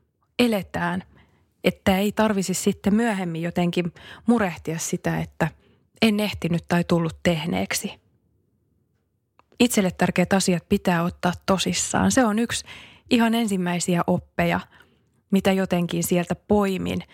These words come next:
ja jota lähdin kuuntelemaan ja toteuttaankin.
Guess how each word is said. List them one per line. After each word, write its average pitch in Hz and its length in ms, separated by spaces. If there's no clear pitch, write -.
ja 180 60
jota 180 240
lähdin 180 320
kuuntelemaan 190 880
ja 175 80
toteuttaankin. 190 1120